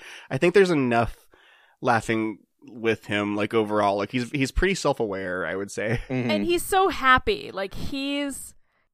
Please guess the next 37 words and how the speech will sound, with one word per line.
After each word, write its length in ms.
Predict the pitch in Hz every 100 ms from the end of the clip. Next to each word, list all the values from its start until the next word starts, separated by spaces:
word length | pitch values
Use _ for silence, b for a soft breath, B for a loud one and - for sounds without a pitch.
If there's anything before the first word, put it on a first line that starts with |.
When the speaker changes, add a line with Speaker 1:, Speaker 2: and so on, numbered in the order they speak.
| _
Speaker 3:
he 300 | - - 285
is, 280 | 294 240 190
he 180 | 226 240
has 260 | 240 233 -
friends. 680 | - 294 294 285 285 - -
He's 340 | - 226 208
so 400 | - 262 254 254 214
just 240 | 240 -
pleased. 560 | - 254 262 254 - - -
He's 360 | 254 302 330
comfortable 440 | - 403 - 403 240
with 120 | 214
himself. 560 | 214 190 - 190 67 185
Speaker 2:
He's 120 | 202
so 180 | - 262
excited 400 | 226 - 190 170
to 80 | 147
be 100 | 139
a 60 |
part 260 | 131 147 135
of 80 | 113
the 60 |
team. 420 | 107 127 110 92
Like, 140 | 92 107
he 80 | 139
just 180 | 151
love, 260 | 131 135 127
he's, 160 | - 170
he's, 140 | 190 156
Speaker 1:
Mm-hmm. 300 | 139 143 123
Speaker 2:
he's 100 | 113
happy 240 | 185 175
to 80 | 143
be 160 | 131 110
here, 300 | 98 85 - _ _ -
basically. 540 | 110 104 98 80 69 _ _ _
Speaker 3:
Yeah, 380 | 349 311 190 69